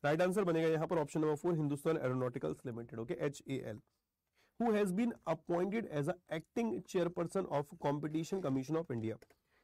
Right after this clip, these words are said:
Competition Commission of India के एक्टिंग चेयरपर्सन कौन बने? एक्टिंग चेयरपर्सन बताइएगा, इसका आंसर दीजिएगा।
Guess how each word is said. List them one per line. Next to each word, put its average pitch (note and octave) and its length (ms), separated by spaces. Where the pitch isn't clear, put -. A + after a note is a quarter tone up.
Competition A3+ 520
Commission G#3 360
of A3 80
India E3 200
के - 80
एक्टिंग A3 320
चेयरपर्सन F3 500
कौन C#3 240
बने? A2 240
एक्टिंग G3 260
चेयरपर्सन B2+ 460
बताइएगा, D3 300
इसका B2 160
आंसर A2+ 240
दीजिएगा। A2+ 340